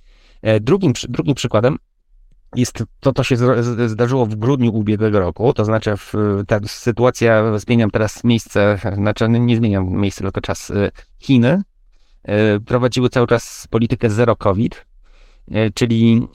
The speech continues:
zamykania ludzi w domach, zamykania praktycznie całych miast po to, żeby zlikwidować wszystkie przypadki, wygasić wszystkie przypadki zachorowania na, na tego, e,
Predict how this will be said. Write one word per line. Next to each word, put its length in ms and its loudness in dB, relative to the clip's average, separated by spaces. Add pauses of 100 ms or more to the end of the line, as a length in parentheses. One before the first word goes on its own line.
zamykania 460 2
ludzi 220 0
w 60 -8
domach, 400 4
zamykania 380 2
praktycznie 400 -4
całych 320 -2
miast 340 0 (240)
po 100 2
to, 120 2
żeby 360 2
zlikwidować 500 0
wszystkie 260 -4
przypadki, 680 -2
wygasić 380 -4
wszystkie 280 -2
przypadki 500 -4
zachorowania 520 0
na, 380 2
na 640 2
tego, 640 2 (180)
e, 40 -4